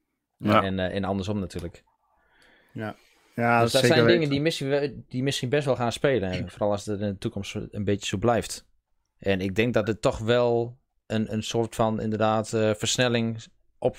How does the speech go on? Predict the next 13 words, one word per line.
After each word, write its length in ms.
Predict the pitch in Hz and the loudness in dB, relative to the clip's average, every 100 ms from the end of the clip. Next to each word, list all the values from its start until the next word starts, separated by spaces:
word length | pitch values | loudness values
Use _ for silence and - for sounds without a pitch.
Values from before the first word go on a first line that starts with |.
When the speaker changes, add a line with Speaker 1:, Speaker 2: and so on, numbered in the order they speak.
| - | -6
Speaker 2:
opstap 540 | - 123 - 123 117 | -4 -4 0 0 0
is 320 | 120 117 - - | -2 -2 -4 -2
naar, 640 | 113 110 110 104 110 107 | 0 2 2 2 2 2
eh, 60 | 104 - - - | 0 -6 -16 -4
het 160 | 113 | -2
meer 220 | 113 117 | 2 0
digitaliseren 720 | 110 110 - 110 107 120 110 80 | 0 -4 -2 -2 2 2 2 0
voor 260 | 92 85 | -4 -4
dit, 200 | 82 78 | -6 -14
van 180 | - 92 | -8 -6
dit 120 | 90 | -4
hele 180 | 87 82 | -6 -6
verhaal. 360 | 85 87 82 | -4 -4 -4